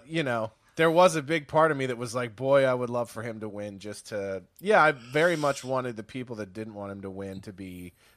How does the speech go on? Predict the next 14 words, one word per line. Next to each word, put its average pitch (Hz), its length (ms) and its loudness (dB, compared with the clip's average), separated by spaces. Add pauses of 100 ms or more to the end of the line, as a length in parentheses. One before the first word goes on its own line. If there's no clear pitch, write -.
sad, 101 520 -4 (320)
more 160 220 2
than 160 100 0
I 143 120 2
cared 143 260 0
about 120 200 0
whether 123 200 0
or - 20 -2
not 117 160 -4
he 107 80 -8
got 110 200 -2
to 101 40 -18
be 92 100 -12
president. 104 500 -10